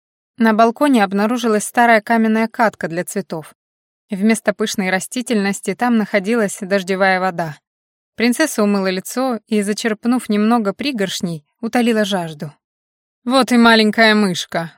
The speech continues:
Гус, иди сюда, я нашёл!" Анастасия вскрикнула от ужаса. Перед ней стоял один из солдат матери. Как же рано она расслабилась! Мужчина, ухмыляясь, подошёл к ней, медленно достал нож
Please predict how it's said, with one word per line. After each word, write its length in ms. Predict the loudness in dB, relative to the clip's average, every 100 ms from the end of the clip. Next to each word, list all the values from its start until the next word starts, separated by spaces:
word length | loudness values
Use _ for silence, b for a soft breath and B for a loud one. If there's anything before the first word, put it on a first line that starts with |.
| -2
Гус, 360 | 2 4 2
иди 200 | 0 0
сюда, 300 | -2 2 4
я 160 | 4 2
нашёл!" 480 | 0 2 2 2 -2 _ _ _ _ _ _ -8
Анастасия 640 | -2 0 0 -2 0 0 0
вскрикнула 600 | -2 -4 -2 0 2 2
от 160 | 0
ужаса. 420 | -6 -8 -12 -14 -6
Перед 260 | 0 0 2
ней 220 | 2 2
стоял 460 | 0 -2 2 2 2
один 420 | 0 0 0 0
из 80 | 0
солдат 520 | 0 0 2 0 0
матери. 540 | -4 -4 -8 -12 -12 -20 _ _ _ _ _ _
Как 260 | 0 0 2
же 160 | 2
рано 400 | 4 6 4 4
она 180 | 2 2
расслабилась! 880 | 2 0 0 2 0 -4 -12 -16 -16 _ _ _ _ _ -4
Мужчина, 480 | -2 0 2 2 2
ухмыляясь, 640 | 0 2 4 4 4 0
подошёл 500 | -4 0 0 0 -4
к 80 | -4
ней, 180 | -4 -2
медленно 500 | -2 -2 0 0 2
достал 400 | 0 0 0 2
нож 340 | 2 0 -4